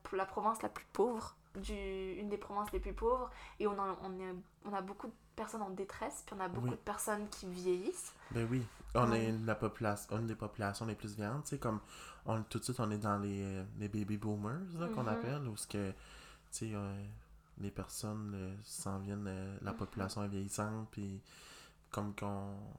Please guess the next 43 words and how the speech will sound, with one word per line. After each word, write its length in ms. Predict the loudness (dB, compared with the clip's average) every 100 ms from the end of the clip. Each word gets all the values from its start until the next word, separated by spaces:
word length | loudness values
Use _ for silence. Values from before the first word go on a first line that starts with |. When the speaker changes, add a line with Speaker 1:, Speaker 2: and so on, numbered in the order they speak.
| -16 -20 -8
Speaker 2:
qu'on 120 | -4
dit, 140 | -4 -2
si 100 | 0
on 120 | 2
a, 300 | 2 2 0 -6 -6
il 100 | 0
y 20 |
en 40 | 0
a 60 |
beaucoup, 380 | 0 -4 -2 -2
là, 160 | 0 -2
sur 220 | -6 -4
ton 200 | -2 -2
étage 360 | -2 -2 -2
qui 80 | -2
sont 80 | 0
en 80 | 2
attente 380 | 0 -2 -2 0
de 220 | -2 -2 -8 -6
Speaker 1:
De 180 | 2 2
placement, 580 | 4 4 4 0 2 2
Speaker 2:
placement. 100 | 2
Speaker 1:
puis 140 | 0
surtout 380 | 0 -2 -2 0
que 100 | 2
là, 180 | 4 4
on 60 | 2
a 80 |
beaucoup 360 | -2 -4 -6 -8
de 40 |
patients, 640 | -4 -4 -2 -2 -2 -4 -8 -12 -20 -20 -16
tu 100 | -6
sais, 60 | -4
nous, 120 | -4
c'est 160 | -4 -2
la 140 | 2 2
gérontopsie 640 | 0 -4 -6 -8 -6 -2
aussi 240 | -2 -2 -8
qu'on 180 | -8 -4
fait 180 | 0 2
beaucoup, 240 | 2 4
Speaker 2:
Mhm. 100 | 6
Speaker 1:
ben, 160 | 6